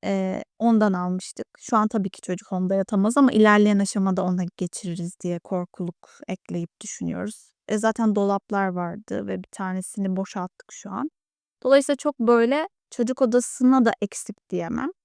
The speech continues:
Yavaş yavaş böyle birkaç bir şey ekleyip aslında odayı tamamlamayı düşünüyoruz.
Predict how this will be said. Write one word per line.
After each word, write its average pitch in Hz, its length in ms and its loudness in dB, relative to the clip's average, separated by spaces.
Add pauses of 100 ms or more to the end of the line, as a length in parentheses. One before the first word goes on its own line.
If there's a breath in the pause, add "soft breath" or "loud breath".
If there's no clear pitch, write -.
Yavaş 277 360 2
yavaş 196 240 -4 (100)
böyle 208 280 -2
birkaç - 340 -6
bir - 60 -18
şey 190 200 -6
ekleyip 202 420 -4
aslında 202 440 -4
odayı 196 300 -2
tamamlamayı 190 680 -2
düşünüyoruz. - 640 -6